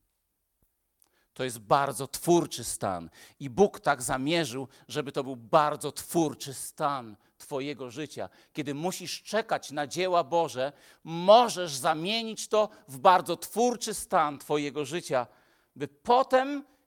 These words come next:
kiedy przyjdzie ten moment przemiany, kiedy przyjdzie ta chwila, gdy już nie będziesz się zastanawiać,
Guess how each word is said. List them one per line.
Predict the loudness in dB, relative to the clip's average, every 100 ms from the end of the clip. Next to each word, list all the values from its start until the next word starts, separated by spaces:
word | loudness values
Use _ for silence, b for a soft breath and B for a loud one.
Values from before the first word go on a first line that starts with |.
| _
kiedy | -4 -4
przyjdzie | -4 -6 -4 -4 -2
ten | -2 -4 -12 _ -16
moment | -10 2 4 4 0 -8 -12
przemiany, | -12 -8 -8 -2 2 2 0 -6 -12 -18 b b b b
kiedy | -4 -4
przyjdzie | -4 -6 -6 -4
ta | -2 -2
chwila, | -4 -10 -6 2 4 4 2 b b -10
gdy | -6 -4 -2
już | -4 -8 -14
nie | -8 -4 0
będziesz | 4 2 2 -2 0
się | 0
zastanawiać, | 4 4 6 4 6 6 6 4 2 0